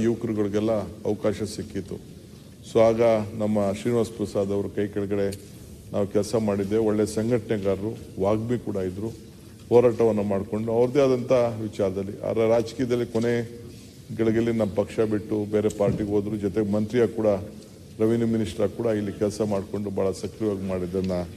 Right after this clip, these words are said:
ನಾವು ಗಮನಿಸಿದ್ದೇವೆ. ಅನೇಕ ಎಲ್ಲ ವರ್ಗದ ಜನರನ್ನ,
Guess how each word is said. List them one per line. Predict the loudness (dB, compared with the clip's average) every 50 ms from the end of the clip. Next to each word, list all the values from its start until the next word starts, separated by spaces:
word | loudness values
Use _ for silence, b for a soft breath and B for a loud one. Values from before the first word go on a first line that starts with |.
| -12 -8 -4
ನಾವು | -2 -2 -2 0
ಗಮನಿಸಿದ್ದೇವೆ. | 0 0 0 2 0 0 0 0 -2 -2 -2 -4 -8 -14 -18 -18 -20 -20 B B B B B B B B B B -10 -4
ಅನೇಕ | 0 4 6 6 4 6 6 8 8 8 6 4
ಎಲ್ಲ | 4 4 6 6 8 8
ವರ್ಗದ | 8 8 6 6 6 4 2 2 2
ಜನರನ್ನ, | 0 0 0 0 0 -2 0 0